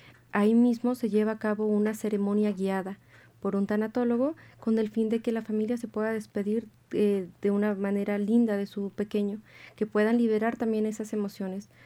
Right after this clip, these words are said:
porque de repente este, este duelo que se procesa cuando se muere un animalito,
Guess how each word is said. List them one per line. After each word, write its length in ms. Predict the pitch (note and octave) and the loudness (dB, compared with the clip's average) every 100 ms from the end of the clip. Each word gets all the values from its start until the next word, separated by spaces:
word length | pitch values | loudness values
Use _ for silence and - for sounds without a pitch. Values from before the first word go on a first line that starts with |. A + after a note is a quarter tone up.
| - - | -20 -12
porque 240 | - G#3 G#3+ | -10 -2 0
de 100 | G#3 | 0
repente 400 | G#3 G#3+ G#3+ A#3+ | -2 -4 -2 -2
este, 300 | A#3+ C4 B3+ | 0 0 0
este 260 | - G#3+ A#3+ | -2 -2 0
duelo 480 | A#3 B3+ G#3 G#3+ A#3 - | 2 2 2 0 -4 -6
que 400 | G3+ G3 F#3+ F#3 | -4 -2 -4 -6
se 120 | G3 | -8
procesa 440 | - F#3+ F#3+ G3+ | -8 -8 -6 -6
cuando 380 | G#3 G3 G3 F#3 | -6 -4 -4 -6
se 160 | F#3 G3 | -8 -6
muere 280 | F#3+ G3 G3 | -4 -4 -4
un 120 | G3 | -4
animalito, 560 | G3+ G3 F#3+ F#3 A3+ | -2 -4 -4 -4 -6